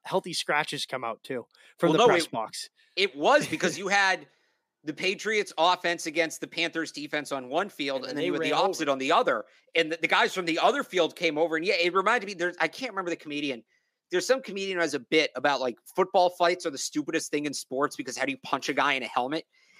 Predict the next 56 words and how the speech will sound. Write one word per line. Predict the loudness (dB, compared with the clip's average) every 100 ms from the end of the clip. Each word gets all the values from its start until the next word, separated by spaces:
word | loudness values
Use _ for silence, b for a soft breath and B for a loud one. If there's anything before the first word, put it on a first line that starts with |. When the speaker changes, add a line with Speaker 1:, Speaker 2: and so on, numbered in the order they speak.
| b
Speaker 2:
And | 6
I | 6
saw | 4 4 4
a | 6
guy, | 4
like, | 4 2 2
he, | 4
like, | 4 4
he | -2 0
wound | 4 4 4
up | 2 2
and | -2
he | -2
lay-, | 2 4
it | 6
was | 4
a | 0
good, | -2 -2 0
good | -2 -2 -2
technique, | -2 -2 -4 -6 -6
but | -10
he | -4
landed | -2 -2 -4
clean | -8 -6 -6 2
right | 2 2
on | 0
the | -4
face | -2 -2 -2
mask. | -6 -6 -8 -12 _ _ _
I | 0 2
mean, | 2
he | 2
might | 2
have | 4
broke | 4 4
a | 0
finger | -2 0 0
or | 0
two | -2 -2
in | 0
there. | 0
I | 0
mean, | -2
it | 0
was, | 0 0 -4 _ _ _
but | 2
yeah, | 4
that | 4 2
was | 0 0 4
a, | 4 6
uh, | 4 2 -4 -12 _ _ _ _ _ _ _ _ -14
it, | -12 -12 _ _ _
that, | 4 4 6
those | 4 4
were | 0
legit. | -2 0 2 2